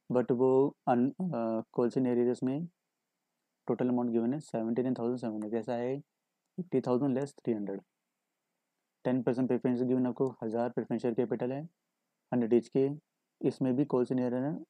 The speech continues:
वन लाख माइनस फ़ाइव थाउजेंड, that is नाइंटी फ़ाइव थाउजेंड। रिजर्व फंड गिवन आपको फिफ्टी थाउजेंड का, सरप्लस गिवन आपको एटी सेवन थाउजेंड फ़ाइव हंड्रेड का।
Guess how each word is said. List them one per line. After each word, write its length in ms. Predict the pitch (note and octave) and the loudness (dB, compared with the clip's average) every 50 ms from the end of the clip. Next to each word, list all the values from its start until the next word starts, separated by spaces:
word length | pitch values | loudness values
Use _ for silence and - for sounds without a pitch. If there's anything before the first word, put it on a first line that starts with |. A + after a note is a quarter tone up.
| - | -4
वन 260 | C3 A2+ A#2 A#2 A#2 A#2+ | -2 0 0 0 0 0
लाख 240 | C3+ D3 C#3+ - | -2 -2 -4 -4
माइनस 300 | C3+ A#2 A#2 B2+ C3 A#2+ | -4 -4 -2 -4 -4 -4
फ़ाइव 200 | - - A#2 A2+ A2 A#2+ | -4 -2 -2 -2 -2 -2
थाउजेंड, 260 | A#2 A#2+ C3 B2 A#2 | -4 -2 -4 -4 -6
that 140 | A2 - D3 | -4 -4 -4
is 160 | D3 D3 - | -4 -2 -4
नाइंटी 200 | A#2+ A2+ - A#2+ | -4 -2 -2 -2
फ़ाइव 120 | A#2 A2 | -2 -2
थाउजेंड। 360 | - A2+ A2+ A#2 C3+ D3+ F3 F#3 F#3 - - - - _ _ _ _ _ _ _ _ _ _ _ _ _ _ _ _ _ - | -2 -2 -2 0 0 -2 -2 -4 -6 -12 -20 -20 -20 _ _ _ _ _ _ _ _ _ _ _ _ _ _ _ _ _ -2
रिजर्व 240 | A#2+ A#2 A#2 C3+ C3 | 2 4 4 4 2
फंड 240 | - - C3 C3+ B2 | 2 0 0 0 2
गिवन 180 | C3 C3+ C3+ | 2 2 0
आपको 160 | C3+ B2 D3 | 0 -2 -4
फिफ्टी 260 | - - A2+ - C3 A#2 | -4 -4 -2 -2 0 0
थाउजेंड 280 | A#2+ A#2 A#2 B2 B2 | 0 0 -2 -2 -2
का, 100 | C3+ C#3+ | -2 -2
सरप्लस 320 | C#3 C3 A2+ A#2 C3+ B2 A#2 | -2 -4 -2 0 -2 0 2
गिवन 180 | B2 A#2+ A#2+ | 0 0 0
आपको 220 | A#2 A2+ - D3 E3+ | -2 -2 -2 -2 -2
एटी 320 | E3 C#3+ B2+ - - C3+ | 0 -2 -4 -2 -4 -6
सेवन 280 | B2 - B2 B2+ B2+ B2 | -4 -4 -4 -4 -2 -2
थाउजेंड 260 | A#2 A2+ C3 D3 C3 | -2 -4 -4 -4 -4
फ़ाइव 140 | C3+ A#2 G#2+ | -6 -6 -6
हंड्रेड 220 | G#2 G2 G2 G#2 | -6 -8 -6 -8
का। 140 | G2+ G2 | -8 -8